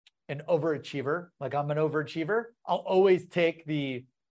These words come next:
like, the fucking multiplier pill. Uh, but, but the majority of decision makers is, like, remove pain. So what is their biggest pain? And I'll sell to both, and I'll overcome objections to both,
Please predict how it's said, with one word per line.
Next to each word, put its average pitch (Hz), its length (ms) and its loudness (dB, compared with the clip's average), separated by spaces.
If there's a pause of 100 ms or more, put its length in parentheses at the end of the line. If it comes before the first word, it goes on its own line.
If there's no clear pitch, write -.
(760)
like, 131 260 0
the 135 100 -2
fucking 170 400 0
multiplier 131 600 -2
pill. - 320 -16 (1200)
Uh, 131 280 -2
but, 135 440 0
but 143 260 2
the 147 80 -6
majority 156 640 0
of 147 100 -4
decision 226 420 -10
makers 139 260 -6
is, 120 100 -10
like, 139 160 -8
remove 135 440 -8
pain. 123 280 -12
So - 140 -14
what 147 140 -2
is 170 80 -2
their 175 100 -2
biggest 156 340 -4
pain? 127 500 -8 (440)
And 143 100 -4
I'll 156 120 2
sell 156 400 4
to 147 120 -8
both, 160 520 4 (840)
and 143 300 -2
I'll 156 200 0
overcome 156 360 -2
objections 147 560 -4
to 135 80 -6
both, 127 360 -6